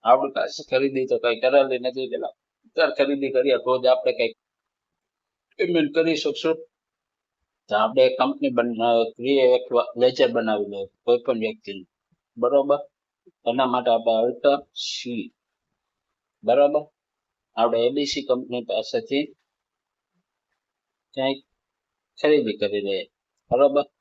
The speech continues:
એ બી સી નામ, under group આવશે sandwich, creditor, enter. બરાબર? પછી control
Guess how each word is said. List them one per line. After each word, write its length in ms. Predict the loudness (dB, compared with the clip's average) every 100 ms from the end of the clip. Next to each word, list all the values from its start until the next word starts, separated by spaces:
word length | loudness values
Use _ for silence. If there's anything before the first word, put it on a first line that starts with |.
| _ _ _ _ -2
એ 80 | 0
બી 200 | 2 0
સી 220 | 0 0
નામ, 280 | 2 0 -2 -8 _ _
under 240 | -6 2 2
group 240 | 2 0
આવશે 280 | 2 2 0
sandwich, 540 | -6 -6 -4 -2 -2 -4 _ _ _ _ _ _ _ _ _ _ _ _ _ _ -2
creditor, 500 | 2 2 0 0 -4 -6 _ _ _ _ _ _ _ _ _ _ _ _ _ -4
enter. 400 | -2 -2 -8 -16 _ _ _ _ _ _ _ _
બરાબર? 400 | -4 0 0 -2 -12 _
પછી 400 | -6 -6 -4 -8 -4
control 460 | -4 0 2 2